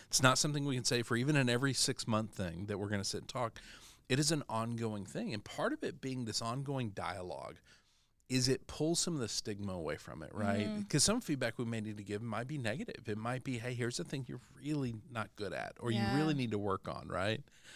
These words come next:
Speaker 1: That can feel terrible.
Speaker 2: Yeah, I know that we say sometimes, like, um, checking that box of communication, right?
Speaker 1: Yeah.
Speaker 2: Saying, "Okay, we sent an email, we've
Speaker 1: Yep.
Speaker 2: communicated." I feel like setting that yearly v-, review is another way to do that. I'm not saying
Speaker 1: Yes.
Speaker 2: that's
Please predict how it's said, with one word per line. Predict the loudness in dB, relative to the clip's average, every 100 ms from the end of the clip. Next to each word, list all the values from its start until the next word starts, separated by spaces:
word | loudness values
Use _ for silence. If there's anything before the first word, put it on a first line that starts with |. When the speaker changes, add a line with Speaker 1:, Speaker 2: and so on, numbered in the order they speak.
| -18 -18 -8 0
Speaker 1:
That | 0
can | 0 -4
feel | -4 -6 -6
terrible. | -10 -8 -6 -6 -8 -14 -4
Speaker 2:
Yeah, | 2 2
I | 2
know | 0
that | 0
we | 0 0
say | 0 0 0
sometimes, | -4 -6 -6 -6 -2
like, | -2 -2
um, | -4 -2
checking | 2 2 2
that | -2 0
box | -2 -2 -6
of |
communication, | -8 -6 -6 -4 0 0 0
right? | 0
Speaker 1:
Yeah. | 0
Speaker 2:
Saying, | 0 0 0
"Okay, | -2 -2
we | -2
sent | -4 -4
an | -4
email, | -4 -2 0
we've | 0
Speaker 1:
Yep. | -2
Speaker 2:
communicated." | -2 -4 0 2 4 2 -4 -10 -2
I | -2
feel | 2 4
like | 4 2
setting | 0 0 0 0
that | -2
yearly | -2 -2 -2 -4
v-, | -6 -8
review | -4 -2 0 0
is | 0
another | -2 -6 -4
way | -4
to | -4
do | -4 -6
that. | -6 -8 -12 -4
I'm | 2
not | 4 4
saying | 4
Speaker 1:
Yes. |
Speaker 2:
that's | 4